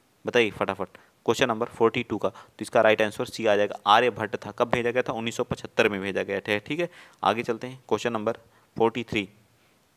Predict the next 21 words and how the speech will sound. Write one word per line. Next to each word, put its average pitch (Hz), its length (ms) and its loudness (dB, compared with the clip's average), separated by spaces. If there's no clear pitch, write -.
बताइए, 101 320 -6
कह 123 100 2
रहा 135 100 0
कि 131 120 -12
कौन 139 280 -2
सा 127 240 -2
राज्य 120 340 2
नक्सलवाद 120 640 2
प्रभावित 104 440 -2
नहीं 110 180 -4
है, 98 80 -6
मतलब 117 320 -6
नक्सलियों 123 380 -4
से 139 160 -8
कौन 131 200 -2
सा 123 120 -4
राज्य 117 240 -6
प्रभावित? 101 340 -2
महाराष्ट्र, 123 500 -6
गोवा, 110 280 0
झारखंड 110 480 -2